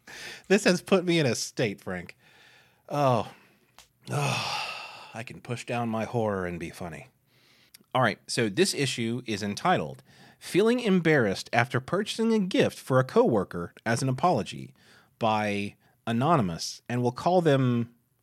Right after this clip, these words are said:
we'll call them Barry for, for reasons that will be clear momentarily. So Barry says,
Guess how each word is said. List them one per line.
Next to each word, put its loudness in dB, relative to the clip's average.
we'll 0
call 2
them 4
Barry -2
for, 2
for -4
reasons 2
that -2
will -4
be -8
clear -6
momentarily. -10
So 0
Barry 2
says, 0